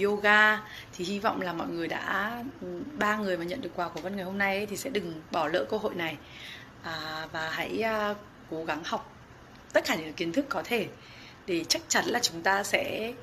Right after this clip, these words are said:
trở nên, ờ, là những người mẹ tuyệt vời. Bởi vì là người ta nói là học, học nữa, học mãi mà. Riêng việc học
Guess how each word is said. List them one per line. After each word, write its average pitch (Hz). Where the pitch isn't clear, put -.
trở 185
nên, 185
ờ, 180
là 170
những 160
người 202
mẹ 170
tuyệt 175
vời. 175
Bởi 160
vì 165
là 165
người 175
ta 196
nói 185
là -
học, 202
học 202
nữa, 202
học 254
mãi 254
mà. 240
Riêng 262
việc 226
học -